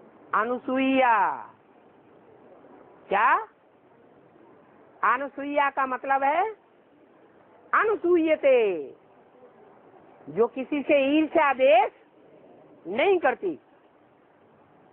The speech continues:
नहीं तो क्या होता है, बल जगदम्बा का ही पार्ट क्यों न हो,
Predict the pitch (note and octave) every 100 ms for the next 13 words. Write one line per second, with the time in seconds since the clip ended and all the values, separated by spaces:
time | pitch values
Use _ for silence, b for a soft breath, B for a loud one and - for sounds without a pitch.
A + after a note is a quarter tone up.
0 | - - - - - - - - - -
1 | - - - - - - D#3+ A3+ D4+ D#4
2 | C#4 C#4 C4+ D4+ E4+ F4+ G4 A4+ _ _
3 | _ _ _ _ _ _ _ _ _ _
4 | _ _ _ _ _ _ _ - - D3+
5 | F3+ C4+ A#3 A#3 A#3+ C4 D4 D4+ C#4+ C4
6 | C4 - A#3 A3 G#3 F#3+ C#4 E4+ D#4 D4
7 | A#3+ C#3+